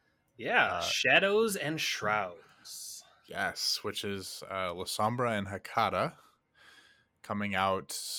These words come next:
Speaker 2: either <laughs> b-, between March and April twenty twenty-two, pen-, you know, pending shipping.
Speaker 1: We can't have concrete shipping,
Speaker 2: <laughs>
Speaker 1: shipping dates in this day and age. Um, but, um, that's not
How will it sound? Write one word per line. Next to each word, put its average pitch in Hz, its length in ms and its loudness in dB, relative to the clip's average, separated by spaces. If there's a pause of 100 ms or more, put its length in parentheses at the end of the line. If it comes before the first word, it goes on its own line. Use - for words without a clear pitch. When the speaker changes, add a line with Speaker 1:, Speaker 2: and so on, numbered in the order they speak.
(100)
Speaker 2:
either 98 420 -2 (120)
<laughs> - 140 -20
b-, 120 80 -4 (240)
between 127 300 4
March 117 320 8
and 110 80 0
April 101 300 2
twenty 95 240 -2
twenty-two, 92 600 -4 (200)
pen-, 101 200 0
you 92 100 0
know, 85 220 -4
pending 90 360 -2
shipping. 85 500 -6 (240)
Speaker 1:
We 107 80 -12
can't 107 280 -4
have 95 260 -4
concrete 95 500 -8
shipping, 104 360 -4 (220)
Speaker 2:
<laughs> - 220 -10
Speaker 1:
shipping 175 300 6
dates 147 300 8
in 127 80 2
this 135 140 0
day 123 180 4
and 113 100 0
age. 107 380 -4 (300)
Um, 90 420 -16 (440)
but, 95 240 -8
um, 90 360 -14 (340)
that's 170 200 4
not 285 180 6